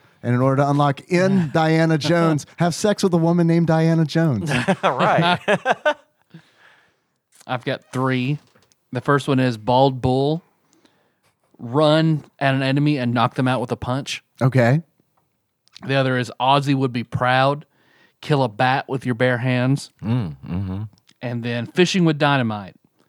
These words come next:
Speaker 2: Kill two fish with a grenade.
Speaker 3: Nice.
Speaker 1: <laughs>
Speaker 3: I love that we both had kill multiple things with
Speaker 2: <laughs>
Speaker 3: grenade
Speaker 2: Yeah.
Speaker 3: achievements.
Speaker 1: I have some questions for you guys.
Speaker 3: Yeah. Hmm.
Speaker 1: If you know that the complete in-box graded copy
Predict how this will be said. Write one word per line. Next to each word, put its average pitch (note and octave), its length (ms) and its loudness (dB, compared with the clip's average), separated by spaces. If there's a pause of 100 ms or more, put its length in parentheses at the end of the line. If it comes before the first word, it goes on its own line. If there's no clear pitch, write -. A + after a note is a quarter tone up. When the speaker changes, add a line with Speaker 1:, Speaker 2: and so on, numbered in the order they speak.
(720)
Speaker 2:
Kill C#3 200 2
two C3+ 140 -2
fish B2+ 240 -2
with G#2+ 120 -10
a G#2+ 40 -14
grenade. G#2 400 -10
Speaker 3:
Nice. D#3+ 580 4 (220)
Speaker 1:
<laughs> - 220 -16
Speaker 3:
I - 40 -6
love B2 220 2
that B2+ 80 -2
we B2 120 -4
both G#2 280 0
had G#2 260 -4
kill G#2+ 240 2
multiple G2 420 0
things F#2 320 -4
with - 160 0
Speaker 2:
<laughs> - 40 -12
Speaker 3:
grenade F2+ 340 -2
Speaker 2:
Yeah. E3+ 100 0
Speaker 3:
achievements. D3 720 -2 (1300)
Speaker 1:
I A#2+ 60 2
have A#2 100 2
some A2+ 100 -2
questions G#2+ 380 2
for G2 80 -4
you B1 80 -6
guys. F2+ 380 -4 (200)
Speaker 3:
Yeah. F#2 400 0 (300)
Hmm. G#2 220 -4 (340)
Speaker 1:
If B2+ 160 -2
you D3+ 160 0
know C3 720 0 (120)
that A2+ 560 -2 (160)
the A#2 280 -2 (400)
complete C#3+ 400 0
in-box B2+ 500 2
graded A2+ 640 0
copy G#2 520 -4